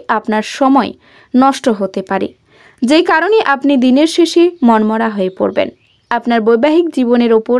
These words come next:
আসা বিষয়গুলি সত্যি অবিশ্বাস্য। আপনি পূর্ণমাত্রায় জীবন উপভোগ করতে নেমে পড়েছেন। যারা এখন অবধি অহেতুক তাদের অর্থ উড়িয়ে দিয়েছিল, তাদের কাজটি নিয়ন্ত্রণ করা উচিত এবং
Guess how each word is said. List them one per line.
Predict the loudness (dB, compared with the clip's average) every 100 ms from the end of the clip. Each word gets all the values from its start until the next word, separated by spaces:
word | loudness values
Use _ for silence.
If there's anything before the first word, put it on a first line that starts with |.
| -2 -4
আসা | -4 -2 -2
বিষয়গুলি | -2 0 0 2 0 -4 _ _ _
সত্যি | -2 -2 2 0 0
অবিশ্বাস্য। | -2 -4 -4 -6 -6 -8 -10 _ -6
আপনি | -4 0 0
পূর্ণমাত্রায় | 2 2 4 4 2 2 2
জীবন | 2 2 0 0
উপভোগ | 0 0 0 -2
করতে | -2 -2 0
নেমে | 0 0 -2
পড়েছেন। | -2 -2 -4 -8 -10 -2
যারা | 0 2 0
এখন | -2 0
অবধি | 0 0 2 2
অহেতুক | 2 -2 -4 -8 -12 _
তাদের | -4 0 0
অর্থ | 0 -2 -4
উড়িয়ে | -2 0 -2
দিয়েছিল, | -2 -6 -6 -6 -6 -6
তাদের | -2 2 2 2 -4 -20 -6
কাজটি | -2 -2 0 2
নিয়ন্ত্রণ | 4 4 2 0 0
করা | 0 0 0
উচিত | -2 -6 -10 -10 -12 -2
এবং | -2 0